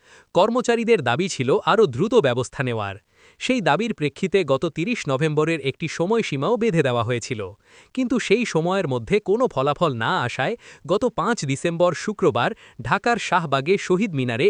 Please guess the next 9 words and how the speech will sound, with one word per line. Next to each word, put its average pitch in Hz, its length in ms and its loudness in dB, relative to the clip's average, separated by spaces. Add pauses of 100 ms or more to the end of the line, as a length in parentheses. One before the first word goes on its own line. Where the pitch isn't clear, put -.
এক 156 200 -2
বিশাল 180 380 0
জনসমুদ্রের 135 760 -2
সৃষ্টি 196 380 -6
হয়। 98 260 -6 (520)
সারা 226 320 2
দেশ 160 280 0
থেকে 190 260 -2
আগত 123 280 -2